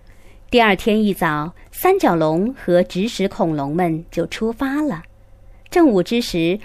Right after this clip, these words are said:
他们来到了恶魔谷附近，眼前出现了一座小山丘。“嗯，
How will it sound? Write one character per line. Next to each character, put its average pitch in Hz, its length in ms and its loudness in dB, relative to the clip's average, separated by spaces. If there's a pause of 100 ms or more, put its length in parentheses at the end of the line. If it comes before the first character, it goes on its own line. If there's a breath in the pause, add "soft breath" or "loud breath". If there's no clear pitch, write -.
(180 loud breath)
他 254 160 -2
们 202 120 4
来 165 220 2
到 240 220 0
了 180 180 2
恶 285 160 2
魔 202 220 2
谷 165 180 -2
附 180 240 -4
近， 170 260 -4 (360 soft breath)
眼 277 240 4
前 254 440 2
出 262 300 2
现 262 220 2
了 190 80 2
一 180 160 0
座 240 200 0
小 214 240 -6
山 262 240 -4
丘。 302 280 -2 (1500)
“嗯， 226 200 4